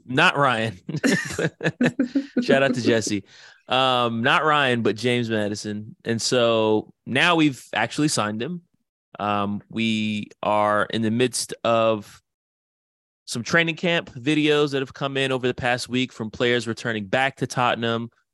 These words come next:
So we'll talk a little bit about that, players coming back, players going out. Um, Harry Winks has, has left, uh, so we, we can talk a little bit about that and any other players. Um, and then Postecoglou had his first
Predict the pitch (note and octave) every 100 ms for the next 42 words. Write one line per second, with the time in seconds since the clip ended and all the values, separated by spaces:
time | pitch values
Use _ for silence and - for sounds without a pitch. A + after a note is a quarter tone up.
0 | _ - G#2 B2+ A2+ A#2 A#2 G#2+ G#2+ G#2
1 | G2+ G2+ - _ _ _ _ - E3 E3
2 | - _ _ D3+ C3+ B2+ A#2 A2+ B2+ C#3+
3 | C#3 - - C#3+ B2+ A2 G#2+ G#2 - D3+
4 | - - - _ _ _ _ G2+ G#2 G#2
5 | A#2 G#2+ G#2+ C3 C3+ - - - - -
6 | A#2 G#2 A#2 G#2 A2 A#2 A#2+ - - _
7 | _ _ - - A2 G#2+ - G#2+ G#2+ A2+
8 | G#2+ A#2 G#2 G#2+ G#2+ G#2 G2 - A2 C#3
9 | C#3 A2+ A2 G#2+ C#3 D#3 - D3 C#3 C3+
10 | C#3 - _ _ _ - A#2+ B2 B2 C3+
11 | C3+ C3+ C#3+ C#3+ C#3+ C#3 C3+ C3+ B2+ B2+
12 | - - A#2+ A#2 - -